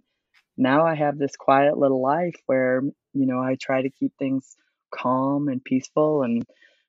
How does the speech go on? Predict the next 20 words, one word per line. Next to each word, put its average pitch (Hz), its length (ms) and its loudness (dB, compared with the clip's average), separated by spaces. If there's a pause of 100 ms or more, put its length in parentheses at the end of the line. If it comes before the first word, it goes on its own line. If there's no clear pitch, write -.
when 123 180 -4
I 123 120 -2
massage 123 560 2
John's 135 720 0 (180)
feet 151 300 0
to 139 100 -2
alleviate 131 600 0
some 131 120 0
pain 143 460 0
and 127 140 -4
play 127 260 -4
some 131 180 -6
Christmas 135 400 -6
music 143 420 0
for 143 200 0
him 151 400 0
and 127 220 -2 (1300)
have 120 220 -4
candles, 156 720 4
and 127 400 0